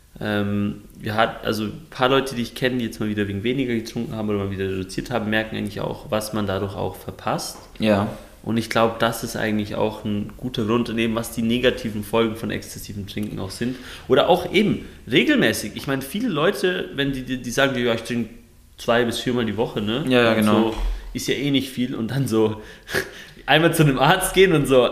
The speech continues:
Speaker 1: äh.
Speaker 2: Zwei bis viermal die Woche. Also ich glaube, der Arzt
Speaker 1: Äh.
Speaker 2: empfiehlt dir, glaube ich, fünf Standard Drinks die Woche. Ein Standard Drink ist null Komma drei drei Bier.
Speaker 1: Ja,
Speaker 2: Und
Speaker 1: ich glaub
Speaker 2: das ist
Speaker 1: sogar weniger, ehrlich
Speaker 2: also
Speaker 1: gesagt.
Speaker 2: die Empfehlung ist, glaub ich, five Standard Drinks oder so.
Speaker 1: Ja.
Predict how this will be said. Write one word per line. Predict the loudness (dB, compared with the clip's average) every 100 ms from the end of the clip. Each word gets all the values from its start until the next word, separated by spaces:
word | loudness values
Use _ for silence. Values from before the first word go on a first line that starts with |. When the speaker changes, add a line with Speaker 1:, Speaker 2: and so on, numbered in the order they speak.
| 4
Speaker 1:
äh. | 6 8 8 8 8 6 8 6
Speaker 2:
Zwei | 6 6 6
bis | 6 4
viermal | 4 2 4
die | 4
Woche. | 2 4 4
Also | 4 0
ich | 2
glaube, | 4 8
der | 8 8
Arzt | 8 6
Speaker 1:
Äh. | 6 6
Speaker 2:
empfiehlt | 4 2
dir, | 2
glaube | 2 2
ich, | -2
fünf | -4 -2 -2 -2
Standard | 0 4 4 2 0
Drinks | 0 -2 -2
die | -2 0
Woche. | 0 0 -6 -10 -18 -20 _ _ _ -6
Ein | -4
Standard | 2 4 4 2
Drink | 2 0
ist | -2 -2
null | 0 0
Komma | 2 0 0
drei | 2 0
drei | 2 0
Bier. | 0 -2 -4 -6 -8
Speaker 1:
Ja, | -2 0 -2 -8 -8 -2
Speaker 2:
Und |
Speaker 1:
ich | 2
glaub | 4
Speaker 2:
das | 4
ist | 2
Speaker 1:
sogar | 2 2
weniger, | 0 0 -2
ehrlich | -4 -2
Speaker 2:
also | 4 4
Speaker 1:
gesagt. | 4 4
Speaker 2:
die |
Empfehlung | 4 4 4 4 4
ist, | 2
glaub | 4 4
ich, | 2 -4 -12 -12
five | 4 6 6 4 0
Standard | -2 2 2 4 0 0
Drinks | 0 0 0 -4
oder | -4 -2 -2
so. | 2
Speaker 1:
Ja. | 4 4 2